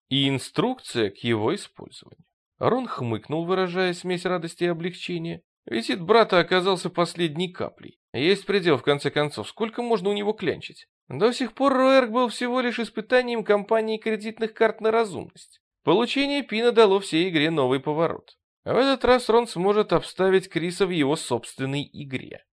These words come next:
И именно это он и собирался сделать. «Хорошие новости, милый?» — спросила Марш из кухни.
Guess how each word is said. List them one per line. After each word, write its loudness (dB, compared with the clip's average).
И -8
именно -6
это 2
он 0
и -8
собирался -2
сделать. -18
«Хорошие 6
новости, 4
милый?» — 0
спросила 2
Марш 2
из -8
кухни. -12